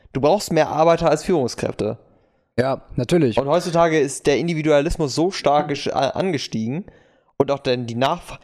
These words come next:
Speaker 1: es ist ja auch nicht unbedingt die Nachfrage nach Individualismus gestiegen, weil so viele Leute probieren jetzt individuell zu sein, aber kommen damit nicht an und einige sta-, äh, sch-, äh, starten damit durch. Wir brauchen halt auch immer noch Leute, die einfach arbeiten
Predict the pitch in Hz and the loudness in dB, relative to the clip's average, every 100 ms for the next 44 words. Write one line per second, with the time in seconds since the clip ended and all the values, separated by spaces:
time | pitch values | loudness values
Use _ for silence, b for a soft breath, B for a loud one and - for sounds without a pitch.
0 | B B B 131 - - 156 147 143 135 | B B B -4 0 0 0 -2 -2 -2
1 | 117 113 165 151 131 123 123 120 120 113 | -2 -2 0 0 2 0 -2 0 0 0
2 | 120 135 - - 139 139 160 113 110 120 | -2 -6 -6 -6 -6 -4 0 0 0 -4
3 | 135 123 127 127 123 139 139 127 107 110 | -4 0 0 0 -2 -2 -2 -2 -2 -2
4 | 110 107 113 117 131 127 117 110 - 135 | 2 2 2 0 0 2 0 -2 -4 -2
5 | 127 113 104 107 73 107 151 151 - 117 | 0 0 -2 -2 0 0 -2 -2 0 0
6 | 135 131 - 123 - 117 113 117 - - | -2 -4 -2 -2 0 0 0 -2 -6 -8
7 | 98 117 - 117 120 120 110 139 147 131 | -4 -4 0 -2 0 -2 -2 0 0 -2
8 | - - b b b b b _ _ _ | -4 -14 b b b b b _ _ _
9 | _ _ 131 139 190 185 - 147 180 165 | _ _ 0 0 0 0 0 0 2 4
10 | 143 160 160 - 139 147 156 - 180 135 | 4 2 0 -2 -2 -2 -2 0 0 2
11 | 107 - 104 | 2 0 -6